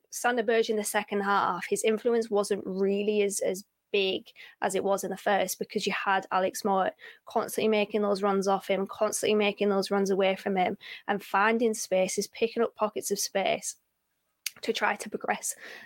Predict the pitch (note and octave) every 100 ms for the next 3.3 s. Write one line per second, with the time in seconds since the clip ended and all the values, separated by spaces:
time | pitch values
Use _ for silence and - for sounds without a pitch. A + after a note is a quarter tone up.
0 | - G#3+ F#3+ G3 G#3 G3+ G3+ A3 A3 G#3+
1 | - A#3 A3 A3 G#3+ - - - G3 -
2 | - - - - - - _ - A#3 B3
3 | B3+ B3+ -